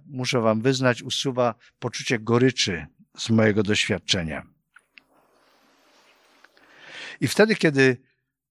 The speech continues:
mam ochotę odegrać się na kimś, bo ktoś był nie fair,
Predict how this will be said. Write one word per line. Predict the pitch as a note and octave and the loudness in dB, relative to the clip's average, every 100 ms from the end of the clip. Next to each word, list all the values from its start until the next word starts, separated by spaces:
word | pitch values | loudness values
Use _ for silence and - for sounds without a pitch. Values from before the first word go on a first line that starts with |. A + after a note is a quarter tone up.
| _ | _
mam | C#3 D3 D#3+ | -4 -2 0
ochotę | C#3 F3 F3+ C3+ G#2+ A2 | 2 0 2 0 -2 -4
odegrać | B2 A#2 F3+ G3+ C3 - | -8 0 0 2 0 0
się | C3+ | -4
na | A#2+ A#2 | -2 -4
kimś, | - A#2+ G#2+ | -4 -8 -6
bo | A2 A#2 | -4 -6
ktoś | - D3+ B2+ | -2 -2 -2
był | B2 | -2
nie | B2 A2 | -2 -2
fair, | - D3 A#2 - | 0 0 0 -4